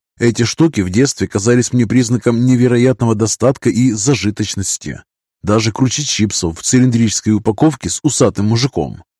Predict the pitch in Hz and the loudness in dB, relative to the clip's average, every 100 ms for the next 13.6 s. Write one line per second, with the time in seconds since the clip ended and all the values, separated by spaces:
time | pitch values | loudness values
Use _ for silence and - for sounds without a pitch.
0 | _ - 123 120 110 87 185 - 117 101 | _ -4 -2 0 -2 -2 -2 -2 -2 0
1 | 104 - 113 120 120 101 98 92 _ _ | -2 0 0 0 0 0 0 -2 _ _
2 | - 113 104 113 120 - 98 87 104 107 | 0 0 2 0 0 -2 -4 -4 -2 0
3 | 101 - 107 113 - 135 - 98 - 82 | 0 0 2 0 -2 -6 -2 -4 -4 -12
4 | - _ _ - 113 113 101 113 120 113 | -14 _ _ -2 0 0 0 -2 2 0
5 | - 143 98 90 - - 80 92 127 110 | 2 0 0 -2 -6 -6 -6 -2 0 2
6 | 95 196 - 82 85 _ _ _ _ _ | 2 0 -4 -8 -10 _ _ _ _ _
7 | - 104 98 - 117 110 113 113 120 - | -2 0 0 0 0 2 2 2 0 0
8 | 92 - 101 90 82 - _ 120 104 123 | -4 -4 -4 -4 -6 -8 _ -4 0 2
9 | 117 117 120 123 117 120 110 98 82 117 | 2 2 2 2 0 -2 0 -2 -2 -4
10 | - - - 107 127 117 117 107 127 120 | -4 -8 -6 0 0 2 0 2 2 2
11 | - 113 139 - 123 - 123 120 120 110 | 0 -2 0 -2 -2 0 2 4 2 2
12 | 90 - 55 52 - _ - 120 101 135 | -2 -6 -8 -12 -14 _ -2 0 0 0
13 | 107 - 80 67 52 | 0 -2 -10 -12 -14